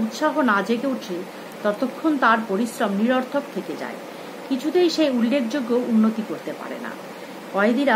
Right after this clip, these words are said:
বছরের পর বছর কেটে গেলেও আখেরে তাদের জন্য সেই কাজের কোনো মূল্যই থাকে না। এই কারণেই জেলাররা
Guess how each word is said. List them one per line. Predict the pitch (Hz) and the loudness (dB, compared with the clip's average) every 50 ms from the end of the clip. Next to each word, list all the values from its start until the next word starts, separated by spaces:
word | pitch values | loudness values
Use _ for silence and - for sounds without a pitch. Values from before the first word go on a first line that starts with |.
| 214 - 185 | 4 4 2
বছরের | 196 190 - 247 269 269 269 269 | 0 0 0 0 2 2 2 2
পর | 262 247 226 214 | 2 0 0 0
বছর | 202 190 - 247 247 226 - | -2 -2 0 -2 -2 -2 -2
কেটে | 208 190 - 214 214 240 | -2 -2 0 0 0 2
গেলেও | 247 226 190 175 175 - - - - - - - - - - - 185 | 0 0 0 -2 -2 -6 -10 -12 -14 -14 -14 -14 -14 -12 -8 -6 -4
আখেরে | 202 - - 277 285 277 269 262 269 240 | -4 -2 0 0 2 4 4 4 4 2
তাদের | 185 190 220 247 247 220 - | 2 4 4 2 2 2 0
জন্য | 269 269 254 240 220 - | 2 2 2 2 0 0
সেই | 240 240 247 233 - | 0 0 0 2 2
কাজের | 208 196 190 233 226 220 233 | 0 0 2 0 -2 0 0
কোনো | 233 226 226 214 196 | 0 2 2 2 2
মূল্যই | 196 202 214 226 269 277 262 - - | 2 0 2 2 2 2 0 -2 -6
থাকে | - - - - - | -10 -10 -10 -10 -10
না। | - - - - - - - - - - - 220 247 | -10 -12 -12 -14 -14 -12 -12 -12 -14 -8 -4 0 0
এই | 285 285 - 277 | 0 2 2 2
কারণেই | 226 226 247 269 269 254 208 208 202 185 | 4 4 4 4 2 2 0 -2 -2 -2
জেলাররা | 208 202 214 226 226 233 220 220 175 | 0 2 4 4 4 4 4 2 0